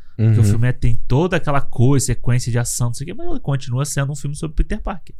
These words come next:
Speaker 2: Exatamente, por isso que ele é incrível. Ó, última pergunta aqui do Coqueiro Z.
Speaker 1: Coqueiro Z.
Speaker 2: Tem algum filme que vocês querem muito gravar sobre, mas o outro enrola pra ver?
Speaker 1: <laughs>
Speaker 2: Tem?
Speaker 1: Acho que não.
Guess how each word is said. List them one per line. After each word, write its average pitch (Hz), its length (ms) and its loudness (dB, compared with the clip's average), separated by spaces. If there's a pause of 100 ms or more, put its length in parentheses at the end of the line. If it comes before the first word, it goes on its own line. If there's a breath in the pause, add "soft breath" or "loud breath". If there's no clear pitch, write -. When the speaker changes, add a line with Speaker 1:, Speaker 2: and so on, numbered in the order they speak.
Speaker 2:
Exatamente, 104 1040 0
por 113 100 -2
isso 113 80 -4
que - 60 -2
ele 107 80 2
é - 20 0
incrível. 101 580 0
Ó, 135 140 2
última 156 220 0
pergunta 175 280 0
aqui 160 140 -2
do 170 120 0
Coqueiro 165 420 0
Z. 127 420 0 (380 soft breath)
Speaker 1:
Coqueiro - 500 2
Z. 98 220 -4
Speaker 2:
Tem 220 180 0
algum 214 420 2
filme 220 380 0
que 208 120 -4
vocês 180 320 0
querem 165 200 0
muito 190 360 2
gravar 160 400 0
sobre, 165 420 0
mas 139 240 0
o 113 80 2
outro 139 380 0
enrola 107 400 2
pra 95 160 0
ver? 123 260 0 (280 loud breath)
Speaker 1:
<laughs> - 260 0
Speaker 2:
Tem? 294 240 -4 (500)
Speaker 1:
Acho - 180 -18
que 440 100 -14
não. 123 280 -6